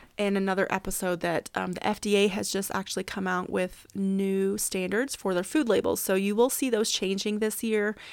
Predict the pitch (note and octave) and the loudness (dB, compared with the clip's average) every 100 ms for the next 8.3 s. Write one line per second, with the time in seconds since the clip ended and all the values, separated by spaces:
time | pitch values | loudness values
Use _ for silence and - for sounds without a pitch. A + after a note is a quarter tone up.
0 | - - - G3 G3 G3+ G3+ G3 F#3+ - | -18 -12 -2 0 2 0 0 0 -2 0
1 | G3+ G3 F#3+ - F#3+ F#3+ - G3 - F#3 | 2 2 0 -2 0 0 0 -2 -2 -2
2 | F3+ - G3 G3+ - F3+ F3+ - - - | -2 -2 -2 -2 0 2 0 -2 -14 -20
3 | - G#3+ A3 G3+ F#3+ F3+ E3+ - - - | -10 6 8 8 4 4 4 2 0 0
4 | F#3 F3+ G3 G3 A#3 A3 B3 A#3+ A#3 G#3+ | 2 2 2 0 0 0 2 2 2 4
5 | F3+ F#3+ A3 G3+ G3+ G3 G3+ G3 F#3+ G3 | 2 0 0 2 2 0 0 -2 0 -2
6 | F#3+ F3+ F#3 F#3+ - - - - - G#3+ | -2 -2 -2 -6 -10 -20 -20 -20 -4 0
7 | F#3+ G3 G3 - F#3 D3+ - E3 D#3+ - | 0 0 -2 0 -2 -2 -2 0 0 -2
8 | A2+ - | -4 -6